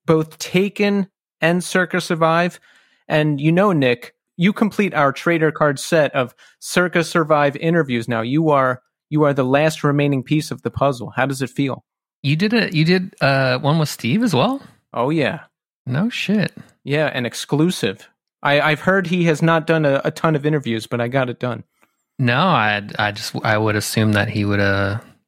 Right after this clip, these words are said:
Speaker 2: he would just not wanna do it.
Speaker 1: Yeah, well,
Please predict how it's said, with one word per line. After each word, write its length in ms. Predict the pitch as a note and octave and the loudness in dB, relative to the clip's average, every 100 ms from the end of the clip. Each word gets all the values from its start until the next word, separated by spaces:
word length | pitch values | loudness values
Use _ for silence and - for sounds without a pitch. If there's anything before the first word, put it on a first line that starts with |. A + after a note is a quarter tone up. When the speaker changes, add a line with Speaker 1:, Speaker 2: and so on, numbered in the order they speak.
| _ | _
Speaker 2:
he 80 | G2+ | 0
would 120 | G2 | 0
just 200 | G2+ - | -2 -2
not 140 | G#2 | 0
wanna 180 | G#2 G2+ | 0 0
do 200 | G2 G2+ | 0 2
it. 140 | B2 - - _ _ _ _ _ _ | 2 -2 -18 _ _ _ _ _ _
Speaker 1:
Yeah, 220 | D3+ C#3 F#3 | 0 2 2
well, 400 | C#3+ D3 F#3 | 2 2 2